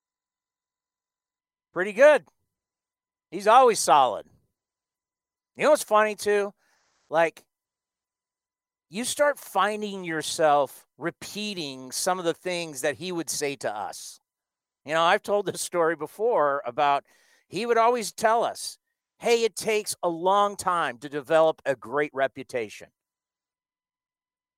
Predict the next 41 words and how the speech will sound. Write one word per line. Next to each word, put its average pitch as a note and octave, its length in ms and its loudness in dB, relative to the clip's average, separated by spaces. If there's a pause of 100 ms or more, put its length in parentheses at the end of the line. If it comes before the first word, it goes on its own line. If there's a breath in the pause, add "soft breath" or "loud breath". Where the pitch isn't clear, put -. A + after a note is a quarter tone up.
but C3 120 -8
it C#3 40 -4
only C#3+ 180 -2
takes C#3+ 300 -8
one D#3 320 -6
screw D#3+ 560 -4
up G#2+ 220 0
to A2+ 100 -18
ruin A#2+ 320 -10
it A2+ 100 -6
all." G2 360 -6 (1700)
And A#2+ 120 -6
it's - 120 -8
true. C#4+ 360 4 (1900)
I D3+ 120 0
mean, G3 180 -2
he A3 120 -6
told B3 220 0
us B3 120 0
a A3+ 60 0
lot G#3 200 4
of, B3+ 60 0
I G3 40 -4
mean, G3+ 160 -4
y-, G3 160 -6
your, F3 200 -6
your F3+ 100 -4
coach A3 320 0
is G#3+ 60 -8
like A3+ 120 0
a A3 60 -4
father A#3 320 2
figure. A2 340 -10
You're B2 140 -4
away E3 220 0
from E3+ 180 -12
home E3+ 220 -2
for G3+ 100 -14
the G3+ 80 -10
first G#3 320 -8
time. G3+ 400 -6